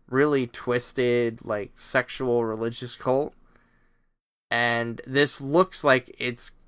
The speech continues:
kind of that. Like, you're going in and, like, getting people out, like, infiltrating the cult. It's just, it seemed like a very interesting premise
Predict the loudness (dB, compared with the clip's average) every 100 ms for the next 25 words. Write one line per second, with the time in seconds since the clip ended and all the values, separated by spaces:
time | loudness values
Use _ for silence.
0 | -16 -2 0 2 0 -2 2 4 4 0
1 | -6 -6 -4 -4 0 0 0 0 -2 -2
2 | -4 -6 -6 -10 -20 -20 _ _ _ _
3 | _ _ _ _ 2 4 4 0 -4 0
4 | 4 6 8 6 2 -4 -4 -6 -8 -2
5 | 0 0 -2 -4 0 0 0 -4 -2 -4
6 | -4 -18 -20 _ -6 -4 0 0 0 2
7 | 2 2 2 4 6 4 0 -2 -2 -2
8 | -6 -4 -4 -4 -2 0 0 -2 -8 -12